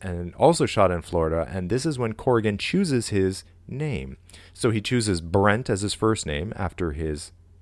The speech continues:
good friend Brent Everett, and he finds the name Corrigan in a phone book, which he says sounds Irish, which would be a nod to his Irish roots. So during the second set of movies, Corrigan and Kosas sleep together for the first time,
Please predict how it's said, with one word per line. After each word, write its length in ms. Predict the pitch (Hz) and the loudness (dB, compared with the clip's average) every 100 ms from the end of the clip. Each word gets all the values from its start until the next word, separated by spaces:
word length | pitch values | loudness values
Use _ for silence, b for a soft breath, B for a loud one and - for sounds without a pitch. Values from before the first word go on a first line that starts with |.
| - - | -20 -10
good 200 | 92 85 | -2 -2
friend 340 | - 78 90 95 | 0 -2 -2 -4
Brent 260 | 69 78 | -6 -6
Everett, 300 | 73 87 165 B B B - | -8 -4 -4 B B B -6
and 120 | 135 | -4
he 60 | |
finds 380 | 117 117 110 101 | -2 0 0 -2
the 60 | 98 | -2
name 180 | 92 90 | -2 -2
Corrigan 440 | - 160 143 139 | 2 2 4 0
in 140 | 101 | 0
a 60 | 90 | -2
phone 400 | - 123 131 123 | 0 2 2 2
book, 280 | 98 95 - | 2 0 -4
which 160 | 90 | -6
he 160 | - 220 | 0 0
says 240 | - 101 | 4 2
sounds 280 | - 98 87 - | 2 -2 -4 -4
Irish, 460 | 92 85 85 - b b b - | -2 0 -2 -6 b b b -6
which 400 | 95 87 - - - | -4 -4 -6 -12 -6
would 160 | 101 82 | -4 -2
be 100 | 85 | -2
a 60 | |
nod 360 | 80 78 76 73 | -2 -2 -4 -6
to 100 | 82 | -10
his 280 | 73 71 - 78 | -10 -10 -12 -12
Irish 380 | 76 64 - | -10 -10 -12
roots. 420 | 58 55 - - - | -14 -14 -14 -16 -14
So 320 | - - 71 87 | -8 -4 -4 -2
during 220 | 110 156 | 0 0
the 80 | 139 | -2
second 320 | - 160 175 | -2 -2 -2
set 180 | 143 139 | -2 -2
of 60 | 117 | 0
movies, 340 | 92 90 87 | -2 -2 -6
Corrigan 460 | - 143 143 143 135 | -2 -2 0 -4 -6
and 140 | 92 87 | -12 -6
Kosas 540 | 110 107 - 107 - - | -4 -4 -4 -6 -10 -16
sleep 420 | - - 214 247 | -12 -4 -2 -2
together 340 | 113 98 82 | 0 2 0
for 120 | 78 85 | -2 -6
the 80 | |
first 300 | 78 87 - | -4 -6 -4
time, 360 | - 147 143 | 0 0 0